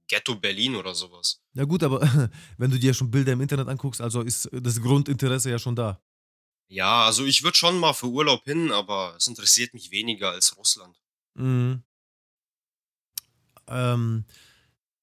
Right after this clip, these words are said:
Speaker 2: Oma und Opa, die leben noch?
Speaker 1: Ja, die, die leben noch. Also, i-, mein einer Opa ist ja, wie gesagt, in, in Russland schon gestorben und, äh,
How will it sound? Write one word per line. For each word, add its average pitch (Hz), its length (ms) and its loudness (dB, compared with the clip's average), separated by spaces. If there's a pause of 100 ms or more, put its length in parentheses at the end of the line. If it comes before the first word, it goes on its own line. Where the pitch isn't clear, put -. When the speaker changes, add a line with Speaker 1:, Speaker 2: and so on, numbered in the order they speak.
(120)
Speaker 2:
Oma 185 300 4
und 170 120 0
Opa, 196 480 0
die 156 340 -2
leben 190 300 0
noch? 240 260 -8 (1080)
Speaker 1:
Ja, 101 180 2
die, 110 280 -16
die 135 140 -4
leben 143 240 0
noch. 107 180 -4
Also, 110 260 -2
i-, 110 200 -10 (260)
mein 113 260 0
einer 139 280 2
Opa 156 220 -4
ist - 120 4
ja, 127 80 -10
wie 131 100 0
gesagt, 123 380 -4
in, 110 320 -12
in 104 160 -14
Russland 156 380 2
schon 165 160 -2
gestorben 151 440 0
und, 117 260 -4
äh, 92 260 -8